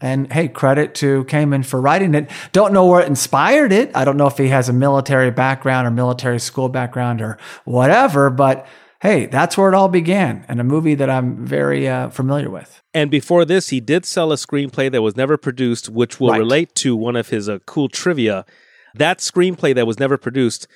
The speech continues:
Speaker 2: has a huge effect on a very important part of Kamen's life today.
Speaker 1: Yeah, that is exactly true. So the next movie was Split Image, nineteen eighty-two, screenplay credit, directed by Ted Kotcheff. Now,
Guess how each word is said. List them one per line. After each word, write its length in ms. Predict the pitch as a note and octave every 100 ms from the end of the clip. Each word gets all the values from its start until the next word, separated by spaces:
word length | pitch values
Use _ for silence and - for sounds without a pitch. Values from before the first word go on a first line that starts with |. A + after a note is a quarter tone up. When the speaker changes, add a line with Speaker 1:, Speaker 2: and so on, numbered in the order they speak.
| _ _ _
Speaker 2:
has 420 | - C#3 B2+ - - C#3
a 80 |
huge 280 | A#2 - A#3+
effect 440 | D#3 - D3 G#2+ - _ _ -
on 360 | C3+ A#2 A2+ A2+
a 80 | A#2+
very 240 | D3 E3
important 380 | C#3 - B2+ G#2+
part 180 | C3 A#2+
of 120 | G2
Kamen's 320 | - A2 G2+
life 180 | G#2 F#2+
today. 280 | - - E2 _ _ _ _ -
Speaker 1:
Yeah, 200 | C3+ F#3 - _
that 160 | A#2+ A#2
is 180 | A#2+ A#2
exactly 500 | A2+ C3 C3+ C3+ B2
true. 220 | - A2+ - _ - - - - - - -
So 500 | - F3 E3+ D#3+ D#3+ -
the 80 | D3
next 240 | D#3+ F3+ F3
movie 400 | E3+ G3 A#3 G#3+
was 240 | D#3+ D3+ - -
Split 380 | - - F3 F3+
Image, 480 | D#3 F3 A2+ - -
nineteen 520 | A2 C3 D3+ - D3+
eighty-two, 540 | C#3 C#3 C3+ - C#3+ F3
screenplay 680 | E3 - B2+ B2+ C3 A#2
credit, 400 | - A#2+ B2+ -
directed 380 | - B2 A#2+ A#2+
by 160 | C3+ B2+
Ted 460 | B2 - D3+ C#3+
Kotcheff. 600 | - D3 D#3 - A2 -
Now, 380 | C3 B2 A#2 -